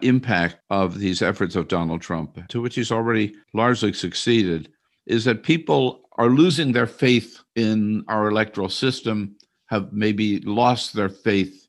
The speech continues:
in our democracy. I wanna ask you, <laughs> having talked to so many of these people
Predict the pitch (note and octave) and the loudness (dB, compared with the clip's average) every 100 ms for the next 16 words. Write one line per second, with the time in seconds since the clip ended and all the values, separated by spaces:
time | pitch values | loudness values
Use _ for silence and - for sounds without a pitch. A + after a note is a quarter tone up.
0 | - A2 G#2+ G2 - G#2 G#2 G2+ G2+ - | -2 0 0 -2 -2 0 2 2 -2 -6
1 | - F#2 F2+ F#2+ G2+ G2+ G#2 F2+ E2 - | -18 -12 -8 -6 -4 -6 -8 -8 -8 -6
2 | F2+ E2 - _ - F3+ F#3 - D3+ C#3+ | -6 -6 -12 _ -8 -6 -6 -4 -4 -4
3 | A#2+ C3 D#3 A2+ F2+ E3 - B2 - C3 | -6 -4 -2 -2 -2 -4 -4 -4 -4 -8
4 | G2+ - - - - - D3 D3 B2+ - | -8 -16 -20 -20 -8 0 0 -2 -6 -4
5 | A#2+ B2 B2 G#2 F#2+ F#2+ - G2+ F#2+ E2 | -2 -2 -2 -2 -2 -4 -6 -4 -6 -8